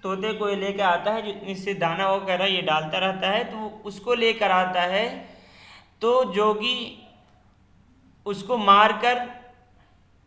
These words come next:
अपनी रूह उसमें दाखिल करता है और उसके बाद राजा से आके पूछता है कि बताइए मैं कौन हूँ। तो जब ये देखता है तो और ज़्यादा उसमें फरेफ्ता हो जाता है और उसकी तारीफ़ें करता है और उसे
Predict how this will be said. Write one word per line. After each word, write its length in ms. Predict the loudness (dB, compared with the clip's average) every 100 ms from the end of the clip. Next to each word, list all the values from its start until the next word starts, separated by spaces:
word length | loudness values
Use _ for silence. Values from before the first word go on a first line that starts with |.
| _ _
अपनी 280 | -2 0 0
रूह 220 | 2 2 0 -6 -14 -16 -10
उसमें 600 | -8 -4 -4 -4 -6 -2
दाखिल 340 | 0 2 -2
करता 340 | 0 -2 0 -2
है 120 | 0
और 180 | -2 -2
उसके 220 | -6 -2
बाद 240 | 0 2
राजा 300 | 2 2 0
से 120 | 0
आके 220 | -2 -2 -6
पूछता 360 | -8 -8 -4
है 100 | -4
कि 80 | -4
बताइए 720 | -4 0 0 0 -4 -6 -12 -20 -20 -4
मैं 260 | -2 0
कौन 240 | 2 0 0
हूँ। 320 | -6 -10 -14 -18 -20 -20 -20 _ -14
तो 60 |
जब 180 | -4 -2
ये 200 | -2 -4
देखता 380 | -2 -2 -2 -2
है 120 | -4
तो 100 | 0
और 240 | 2 2 2
ज़्यादा 300 | 2 2 2
उसमें 220 | -4 -6
फरेफ्ता 400 | -4 -2 -2 0
हो 120 | 0
जाता 320 | 2 0 0
है 240 | -2 -2 -6
और 200 | -4 -6
उसकी 180 | -6 -2
तारीफ़ें 480 | 0 0 0 -2
करता 240 | -2 -2 -4
है 180 | -4 -2
और 200 | -4 -4
उसे 400 | -4 -4 -4